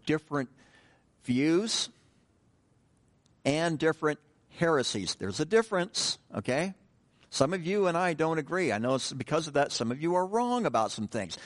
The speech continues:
but they're, they're not heresies, okay? We just have different opinions of how we interpret different passages in the Bible, and I'm okay with that.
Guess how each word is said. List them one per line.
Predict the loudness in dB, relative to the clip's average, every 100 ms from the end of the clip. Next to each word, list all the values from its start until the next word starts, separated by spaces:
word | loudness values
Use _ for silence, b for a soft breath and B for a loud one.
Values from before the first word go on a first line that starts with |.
| B
but | -2 2
they're, | 0 2 -2
they're | 0 2
not | 4 2
heresies, | 2 4 4 4 2 -2 0
okay? | -2 0 0 0 B B -2
We | 2 4
just | 2 4
have | 2 2
different | 2 -2 0 -2
opinions | -2 0 2 2 0 -4 -10 -12 -14 b b
of | -2
how | 2 2
we | 2 -2
interpret | -2 -2 -2 -2 -2
different | -2 -2 -2
passages | 0 0 -2 -4 -4 -2
in |
the | -2
Bible, | 0 0 2 0
and | 0
I'm | 0 0
okay | 0 0 -2
with | -4 -2
that. | -2 -2 -12